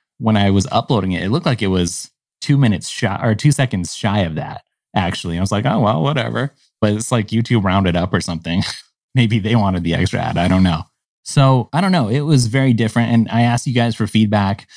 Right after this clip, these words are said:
and people were saying that they like the format. That seems to be a pretty common comment down in the comments already, uh, that,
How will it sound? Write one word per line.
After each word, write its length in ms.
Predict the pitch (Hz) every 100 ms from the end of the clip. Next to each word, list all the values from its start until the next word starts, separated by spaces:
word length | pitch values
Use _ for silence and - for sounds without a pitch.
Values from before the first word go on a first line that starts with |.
| - _ -
and 420 | 107 101 98 90
people 200 | 127 113
were 80 | 101
saying 560 | 107 101 95 95 92 -
that 400 | 104 95 95 - _
they 120 | 101
like 280 | 98 95 117
the 60 | 104
format. 400 | 101 107 123 110
That 160 | 110
seems 240 | - 107 -
to 80 |
be 420 | 92 95 92 95 - _ _ -
a 300 | 110 - - 131 -
pretty 200 | 117 104
common 340 | 107 95 92
comment 500 | 92 95 98 117 -
down 160 | - 95
in 60 |
the 60 | 92
comments 380 | 101 92 98 104
already, 460 | 92 92 107 139 - - _ _ -
uh, 400 | 98 92 92 92
that, 320 | 92 95 90